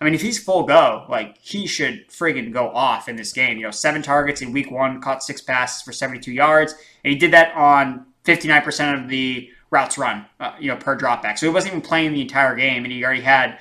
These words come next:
seven targets, which was tied for, with Noah Fant for the most. And if you look at the football team, we know that the defense is terrible against wide receivers, second most fantasy points allowed, but they're also very specifically bad against slot receivers.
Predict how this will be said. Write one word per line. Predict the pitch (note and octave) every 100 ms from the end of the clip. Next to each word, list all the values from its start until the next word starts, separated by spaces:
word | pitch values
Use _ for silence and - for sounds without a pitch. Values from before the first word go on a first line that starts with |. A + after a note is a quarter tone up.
| - -
seven | D#3+ C3 B2
targets, | B2+ B2+ A#2+ -
which | B2
was | G#2+ - _
tied | - B2+ A#2
for, | B2+ A#2+
with | C3+ A#2+
Noah | B2+
Fant | A2+ C3+ B2
for | A#2
the | A2+
most. | D#3 D3+ C#3+ -
And | C#3 C#3 C3+
if | C3 - _
you | E3+
look | F3+
at | F3
the |
football | D3+ F3+ E3
team, | C#3+ C#3+ C#3
we | C3+
know | D3
that | C#3+
the | C3
defense | A#2 C#3+ C#3 -
is | A#2
terrible | - D3+ C#3 C3+ C3+ - _ _ _
against | C3 C3
wide | C#3 C3
receivers, | C3 C#3+ C3+ C3
second | D3+ C#3+
most | B2+ B2
fantasy | C#3 C3 -
points | C3+ C3
allowed, | B2 C#3+ G3+ C#3+ C#3 - _ _
but | -
they're | D#3+
also | E3 D#3 E3
very | D#3+ E3
specifically | - D3+ E3 D#3 C#3
bad | - D3 D3
against | C#3+ -
slot | - C#3+ -
receivers. | - A2+ - - -